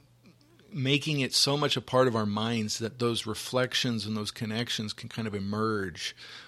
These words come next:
organically. Uh, there's no shortcut to that. It's very time-consuming.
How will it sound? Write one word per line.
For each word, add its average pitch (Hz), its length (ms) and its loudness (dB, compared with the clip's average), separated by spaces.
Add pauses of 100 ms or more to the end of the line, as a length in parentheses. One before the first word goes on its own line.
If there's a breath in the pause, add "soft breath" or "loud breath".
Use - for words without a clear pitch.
(120 loud breath)
organically. 107 880 -6 (800 loud breath)
Uh, - 220 -12 (100)
there's 123 300 0
no 143 300 4
shortcut 135 720 0
to 156 120 -2
that. 151 380 -4 (360)
It's - 240 -2
very 120 300 2
time-consuming. 135 1200 -2